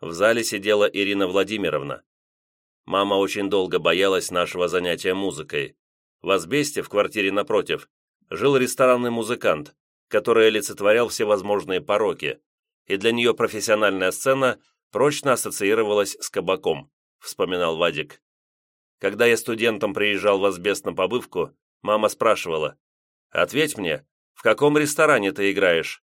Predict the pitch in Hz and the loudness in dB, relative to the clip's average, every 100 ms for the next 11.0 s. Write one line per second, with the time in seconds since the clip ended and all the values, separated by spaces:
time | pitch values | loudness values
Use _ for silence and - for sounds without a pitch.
0 | _ _ _ _ _ _ - 92 101 101 | _ _ _ _ _ _ -6 0 2 4
1 | 104 101 101 92 - - 104 120 113 113 | 4 4 4 0 -8 -2 2 2 2 -4
2 | 95 107 101 95 101 98 92 73 90 117 | -4 -4 -4 -4 -6 -6 -6 -4 0 0
3 | 123 120 113 - 80 113 120 110 113 95 | 0 -6 -10 -10 0 0 0 -2 -2 -2
4 | _ _ _ _ _ - - 113 139 151 | _ _ _ _ _ -18 0 0 2 2
5 | 139 110 117 110 123 107 107 104 110 - | 2 2 2 2 0 2 2 4 2 2
6 | 98 - 104 92 85 123 123 117 - 104 | -2 -2 -2 -2 -2 -4 -2 -4 2 2
7 | - _ _ - 131 147 143 101 123 117 | 0 _ _ -2 0 0 -2 2 2 2
8 | 113 117 107 95 90 90 90 87 85 71 | -2 -4 -4 -4 -4 -2 -2 0 0 -2
9 | - _ _ _ _ _ _ - 80 92 | -8 _ _ _ _ _ _ -4 0 0
10 | 90 90 85 98 95 85 92 110 92 | 2 0 0 -2 -4 -6 -4 -2 -2